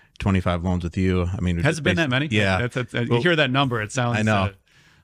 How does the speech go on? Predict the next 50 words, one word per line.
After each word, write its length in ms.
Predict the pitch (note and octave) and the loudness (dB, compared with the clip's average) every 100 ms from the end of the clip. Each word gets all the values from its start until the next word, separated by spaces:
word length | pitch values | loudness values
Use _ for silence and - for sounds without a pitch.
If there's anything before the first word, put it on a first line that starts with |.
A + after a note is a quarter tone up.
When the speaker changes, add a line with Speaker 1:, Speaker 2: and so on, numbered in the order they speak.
| _ - - | _ -20 -6
Speaker 1:
I 80 | A2 | -4
counted 320 | - A2+ G#2 | 2 2 4
them 180 | G#2 G2 | 4 4
up 140 | F#2 | 0
before 280 | G2+ - F#2 | -2 0 2
we 160 | F2 E2+ | 2 0
started, 440 | - F#2 E2+ E2+ | -2 -2 -2 -4
where 120 | E2+ | -4
I, 240 | E2+ E2 E2 | -4 -4 -6
it 60 | F2 | -6
was, 280 | E2+ E2+ | -6 -4
uh, 240 | E2 D#2 D#2+ - - - _ - | -2 0 -2 -8 -20 -20 _ -4
I 60 | |
didn't 160 | E2 F2+ | -2 0
remember 280 | E2+ E2+ D#2 | 0 0 -2
the 100 | D#2+ | -2
exact 260 | D#2+ E2 E2 | -2 -2 -2
number 240 | D#2+ D#2 | -2 -2
already, 280 | D2+ D#2 D2+ | -2 -2 -4
but 180 | D2 D2+ | -4 -4
it 60 | |
was 160 | D#2 D#2+ | -4 -4
over 340 | D2+ D2+ D2 - _ _ - | -4 -4 -6 -12 _ _ -8
twenty-five. 580 | E2+ D#2 D2+ D2 D#2 - | -6 -4 -6 -6 -8 -8
And 160 | D#2+ | -6
then, 180 | D#2 D#2 | -4 -6
uh, 220 | D#2 D2+ - _ _ _ - _ _ - | -6 -8 -12 _ _ _ -20 _ _ -8
shout 200 | - E2+ | -4 -4
out 100 | - | -2
to 100 | D#2+ | -6
Jim 260 | - D#2+ | -2 -2
Boza, 340 | D#2 D#2+ D#2+ D#2 | 0 -2 -2 -6
'cause 160 | F2 | -4
he's 160 | D#2+ D2+ | -4 -4
been 180 | D#2+ D#2 | -4 -2
on, 220 | D#2 D#2 | -2 -4
uh, 460 | D#2+ - D2+ D2+ - _ _ _ | -6 -6 -4 -6 -10 _ _ _
helping 240 | F2+ - | -6 -4
with 140 | D#2+ - | -6 -4
a 40 | |
lot 160 | D2 D2+ | -6 -4
of 40 | |
those 140 | D2 C#2+ | -4 -6
Freddie 300 | D#2+ D#2 D#2 | -6 -4 -6
S 100 | - | -6
B 140 | D2+ | -4
L 120 | D2+ | -4
ones, 200 | D2+ D2 | -4 -4
too. 60 | G#2+ | -4
Speaker 2:
Absolutely. 420 | F2 G2 A2+ F#2+ | -2 -2 -2 -4